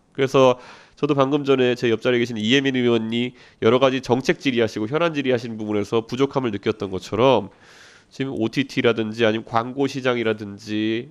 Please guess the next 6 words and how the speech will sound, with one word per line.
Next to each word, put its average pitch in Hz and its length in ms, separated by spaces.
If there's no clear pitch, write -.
방송 127 380
지능이라든지 110 920
지역 220 380
방송에 135 380
대한 127 180
문제라든지 101 720